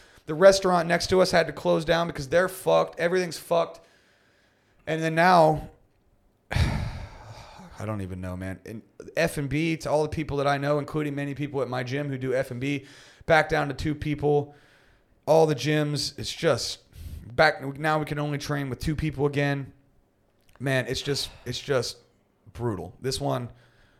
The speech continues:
this one is, is gonna be tough. So to all you guys out there struggling through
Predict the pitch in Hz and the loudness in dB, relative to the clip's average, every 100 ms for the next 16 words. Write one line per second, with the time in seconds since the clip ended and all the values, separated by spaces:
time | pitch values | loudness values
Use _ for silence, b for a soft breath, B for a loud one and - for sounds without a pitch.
0 | b - 113 - 117 117 107 110 113 110 | b -12 -8 -4 -4 -4 -6 -6 -6 -6
1 | 113 104 107 - 98 - 110 101 98 95 | -8 -6 -6 -4 -4 -4 -8 -6 -6 -6
2 | - - 120 120 113 117 110 110 113 110 | -8 -2 0 2 -2 0 0 0 0 0
3 | 113 113 - 120 113 117 107 117 117 107 | -2 -2 0 -2 -2 -6 -6 -2 -2 -2